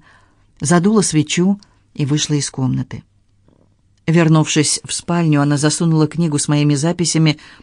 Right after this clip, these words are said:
между двумя яркими шёлковыми платьями, которые не подобает носить овдовевшим женщинам,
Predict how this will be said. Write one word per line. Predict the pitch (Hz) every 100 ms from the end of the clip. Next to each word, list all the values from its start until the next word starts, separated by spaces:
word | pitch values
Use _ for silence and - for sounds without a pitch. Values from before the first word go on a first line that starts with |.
| _
между | 160 160 143 156
двумя | 147 165 175
яркими | 160 165 175 160 151
шёлковыми | - 180 170 156 156 151
платьями, | 170 196 208 147 135 127 - - _ _ -
которые | 214 214 214
не | 185
подобает | 175 160 147 151 147 147
носить | 143 - 170 -
овдовевшим | 147 143 143 135 - 143
женщинам, | 180 214 - 202 196